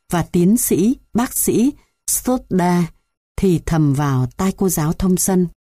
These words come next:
"Cảm ơn cô, cô Thompson, vì đã tin tưởng con. Cảm ơn cô rất nhiều vì đã làm con thấy mình quan trọng và cho con biết con có thể làm nên điều khác biệt."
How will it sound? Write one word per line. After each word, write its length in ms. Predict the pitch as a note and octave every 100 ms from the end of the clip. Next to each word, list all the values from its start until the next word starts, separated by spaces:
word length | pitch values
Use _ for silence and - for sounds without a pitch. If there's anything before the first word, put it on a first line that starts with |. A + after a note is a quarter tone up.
| _ _ -
"Cảm 240 | F3+ E3 G3
ơn 180 | G#3 F3+ -
cô, 320 | F#3 F3+ E3 _ _ _
cô 160 | - G3
Thompson, 540 | - G3 F3+ G3+ F#3+ E3+ _ _ _ _
vì 160 | E3 F3+
đã 220 | D#3 F3 -
tin 200 | B3 A3+
tưởng 260 | - D#3 B2
con. 280 | F3+ F#3+ F#3+ - _ _ _ _ -
Cảm 220 | F3 G3+
ơn 120 | F#3
cô 400 | - F#3 F3+ F3 - _ -
rất 300 | A#3+ - -
nhiều 380 | E3 D#3 B2+ A#2+ _ _ -
vì 140 | F#3
đã 460 | D#3+ C#3 E3+ G#3+ A#3
làm 300 | G3 F3+ D#3 C#3
con 260 | G3 G3 G3 -
thấy 220 | E3+ F#3
mình 200 | G#3+ C#3+ B2
quan 220 | G#3 G3
trọng 260 | G3+ E3 - _ _ -
và 380 | E3+ D#3 C#3 C3 -
cho 160 | G#3+
con 360 | - G#3 G#3 G3
biết 180 | C4+ D4 _ _ -
con 240 | F#3+ F#3 E3+
có 100 | F3
thể 280 | G#3+ D3 A#2+
làm 260 | C#3+ D3 C#3+
nên 260 | G#3 G3 E3
điều 180 | D#3+
khác 320 | A#2+ G3+ A#3+ F#3
biệt." 200 | D3+